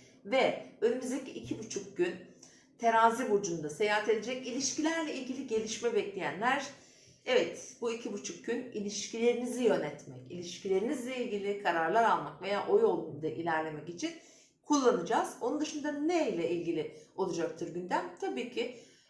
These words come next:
e, hem ilişkiler, evlilikler, hukuki süreçler,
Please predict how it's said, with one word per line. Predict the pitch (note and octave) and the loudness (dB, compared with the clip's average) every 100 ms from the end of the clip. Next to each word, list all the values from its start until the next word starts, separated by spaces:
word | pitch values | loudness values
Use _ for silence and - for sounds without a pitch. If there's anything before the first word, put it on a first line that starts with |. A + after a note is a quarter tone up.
| - | -10
e, | - A#3 A#3 A#3 A3+ A3+ A#3 | -4 -2 0 0 2 2 0
hem | E4 E4+ | -2 -2
ilişkiler, | C4 C4 - C4 G3 F3 F3+ G#3+ | -2 -2 0 0 2 2 0 2
evlilikler, | B3 A#3+ A3 - - D#3+ E3+ - _ _ _ | 2 2 -2 -6 -4 -4 -4 -10 _ _ _
hukuki | _ - E4+ E4+ F4+ | _ 4 6 6 4
süreçler, | - - E3 - - A2+ - | 2 2 2 0 -4 -4 -6